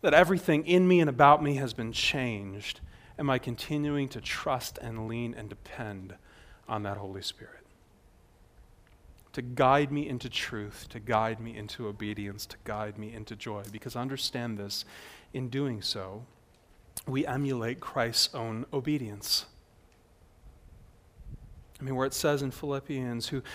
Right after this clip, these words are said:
though he was in the form of God, did not count equality with God something to be grasped,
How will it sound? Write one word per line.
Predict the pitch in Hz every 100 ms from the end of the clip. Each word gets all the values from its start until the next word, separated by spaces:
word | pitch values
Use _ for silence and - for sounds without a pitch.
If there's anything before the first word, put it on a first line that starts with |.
| -
though | 147 156 160
he |
was | 156 147
in |
the | 143
form | 131 - 151 143
of | 123
God, | 135 135 139
did | 120
not | 123 135 -
count | - 135
equality | 120 - 143 139 143 135
with | 127 120
God | 131 131
something | - - 143 139 151 135
to |
be | 123
grasped, | 110 131 127 127 - -